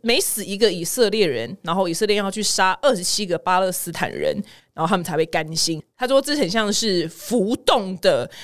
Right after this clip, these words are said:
浮动的 cryptocurrency，是加密货币。他说这跟汇率一样是会浮动的，因为每年这个比例不太一样，二零一四年是一比二十七，但每年数字不太一样，所以他就问大家说，到底就是今年的比例原则是多少？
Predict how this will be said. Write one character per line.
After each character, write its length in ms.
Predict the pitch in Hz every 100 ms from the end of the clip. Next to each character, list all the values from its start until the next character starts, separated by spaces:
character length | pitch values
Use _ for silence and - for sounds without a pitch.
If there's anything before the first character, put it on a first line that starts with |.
| - - -
浮 340 | - 208 208
动 240 | 254 294 214
的 120 | 180
cryptocurrency， 1040 | - 262 240 - 240 226 208 196 160 147 131
是 80 | 170
加 160 | 202
密 140 | 202 190
货 180 | 185
币。 160 | 156 165
他 100 | 214
说 140 | 285
这 160 | 311 330
跟 140 | 285 311
汇 180 | 294 233
率 120 | 220
一 40 |
样 140 | 226 208
是 120 | 220
会 80 | 208
浮 240 | 151 143
动 240 | 175 156
的， 80 | -
因 60 | 240
为 60 |
每 160 | 269 165
年 200 | 147 151
这 100 | 170
个 60 | 185
比 180 | 165 151
例 100 | 185
不 160 | -
太 120 | 180 175
一 100 | 135
样， 100 | 233
二 40 |
零 120 | 208
一 20 |
四 140 | 190 208
年 120 | 170
是 220 | 156 170 -
一 160 | 190 190
比 160 | 175
二 80 | 175
十 80 | 151
七， 320 | - 120 - - - -
但 140 | 277
每 200 | 214 180
年 160 | 170 190
数 220 | 330 220
字 140 | -
不 140 | 196 -
太 180 | 185
一 80 | 135
样， 160 | 156 - - -
所 140 | - 320
以 40 |
他 120 | 339
就 80 | 339 311 269 - - _ _
问 140 | 311 254
大 160 | 262
家 180 | 214 214
说， 320 | 220 196 190 196
到 260 | 392 233
底 260 | 196 180 143
就 160 | 175 214
是 80 |
今 240 | 208 262 277
年 140 | 185
的 80 | 170
比 200 | 175 170
例 80 | 202
原 160 | 180 170
则 100 | 170
是 140 | 208
多 220 | 202 156
少？ 240 | - 78